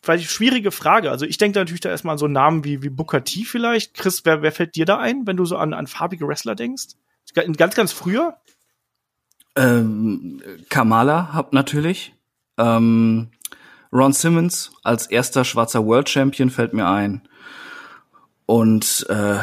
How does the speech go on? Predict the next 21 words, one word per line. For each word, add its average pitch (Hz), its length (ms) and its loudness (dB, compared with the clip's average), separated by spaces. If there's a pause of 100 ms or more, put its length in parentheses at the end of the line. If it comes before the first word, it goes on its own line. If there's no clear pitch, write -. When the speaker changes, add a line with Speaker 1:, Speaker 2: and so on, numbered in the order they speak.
(120)
Speaker 2:
ja, 120 520 0
ähm, 104 360 0 (200)
äh, 104 140 -6 (500)
hm. 139 400 0 (240)
Speaker 1:
Ne? 143 300 -8
Speaker 2:
Dann 107 120 -2
aus 110 160 -2
der 120 140 2
Phase 147 540 0
w-, 117 280 -2
w-, 123 140 2
wird 156 160 -2
schon 185 120 -2
schwer. 160 260 0
Also, 127 160 2
also 120 180 0
dann 120 260 2
hat 127 120 -4
man 135 100 4
natürlich, 127 540 -2
ähm, 107 400 2